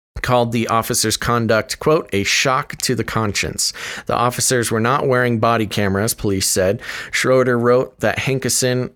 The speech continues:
was disciplined in January two thousand nineteen for reckless conduct,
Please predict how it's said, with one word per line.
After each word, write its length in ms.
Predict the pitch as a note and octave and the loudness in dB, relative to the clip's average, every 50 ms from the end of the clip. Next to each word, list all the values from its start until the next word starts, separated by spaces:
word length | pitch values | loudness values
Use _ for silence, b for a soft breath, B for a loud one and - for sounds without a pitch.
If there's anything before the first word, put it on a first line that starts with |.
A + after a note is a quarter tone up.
| _ _ | _ _
was 240 | - A2+ G#2 G2 G#2+ | -2 0 0 0 0
disciplined 800 | A#2 B2 D3 C#3+ - - - - - D3 C#3 C#3 C#3+ D3+ D3 D3+ - | -2 -2 0 0 0 0 -2 -2 0 0 2 2 2 0 0 -2 -2
in 200 | - A2 G#2 G2+ | -2 0 0 0
January 500 | F#2+ A2 A2+ A2 A2+ A2 G#2+ G#2+ G#2 G#2 | 0 0 0 0 0 2 2 2 2 0
two 160 | G2+ - - G#2 | 0 -2 -2 -2
thousand 340 | - G#2+ G#2+ G2+ G2 G2+ | 0 0 0 0 0 0
nineteen 480 | G2+ G2+ G#2+ G#2 - - - C3+ C#3+ D3 | 0 0 -2 -2 -4 -4 -2 -2 -2 -2
for 200 | - - B2 G2+ | -2 -2 -2 0
reckless 420 | F#2 G#2 G#2 G#2 - A2+ G2+ - | 2 0 0 0 0 -2 -2 -2
conduct, 640 | - - - B2+ B2+ C3 C3 B2+ B2+ B2+ B2 - | -2 -4 -2 -2 0 0 2 2 0 0 -2 -4